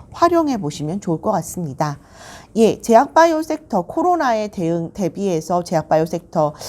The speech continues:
다른 섹터에 비해서 크게 조정도 덜 받았고요. 아마 이 상황이 어느 정도 마무리되면 가장 빠르게 회복할 수 있는 섹터가 제약바이오 섹터가 아닐까 싶습니다.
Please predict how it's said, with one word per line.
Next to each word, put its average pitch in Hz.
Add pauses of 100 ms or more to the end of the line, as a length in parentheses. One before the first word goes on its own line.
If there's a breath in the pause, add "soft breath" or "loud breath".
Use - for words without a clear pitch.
(300 loud breath)
다른 226
섹터에 277
비해서 170
크게 -
조정도 170
덜 139
받았고요. 190 (340 loud breath)
아마 196
이 -
상황이 269
어느 165
정도 175
마무리되면 160 (280 loud breath)
가장 202
빠르게 247
회복할 277
수 269
있는 170
섹터가 180 (200 loud breath)
제약바이오 160
섹터가 170
아닐까 151
싶습니다. 165